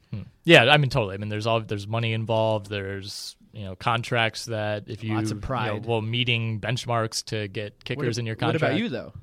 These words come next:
Speaker 1: Uh, definitely a calm
Speaker 2: 'Cause you
Speaker 1: coach.
Speaker 2: played a lot of, a lot of
Speaker 1: I played the, I
Speaker 2: competitive
Speaker 1: played the
Speaker 2: basketball.
Speaker 1: sports, right? And
Speaker 2: Did you
Speaker 1: yeah,
Speaker 2: play
Speaker 1: calm.
Speaker 2: A A U?
Speaker 1: Yeah.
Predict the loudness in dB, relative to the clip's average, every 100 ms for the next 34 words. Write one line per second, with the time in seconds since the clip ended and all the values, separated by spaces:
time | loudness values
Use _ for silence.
0 | -20 _ _ _ _ _ 6 10 10 10
1 | 6 2 -2 -6 -4 -4 -2 0 0 0
2 | 0 -2 -2 -8 -10 -8 -4 -2 -4 -10
3 | -6 6 10 10 8 6 6 6 4 0
4 | 0 0 0 0 2 2 2 0 0 0
5 | 4 6 4 4 4 4 2 0 -4 0
6 | 2